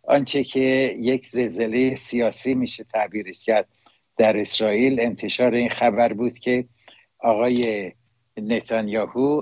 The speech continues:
حاضر شده با دادستان کل کشور به نوعی سازش برسه که یک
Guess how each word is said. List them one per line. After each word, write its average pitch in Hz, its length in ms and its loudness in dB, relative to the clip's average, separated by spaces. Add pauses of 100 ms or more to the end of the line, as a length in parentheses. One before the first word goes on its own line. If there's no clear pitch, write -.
حاضر 113 440 0
شده 117 380 -4
با 107 360 -2
دادستان 113 800 -2
کل 107 340 -2
کشور 120 600 0 (560)
به 131 440 4 (340)
نوعی 127 380 0
سازش 113 680 -2
برسه 98 500 -4
که - 160 -6
یک 110 440 0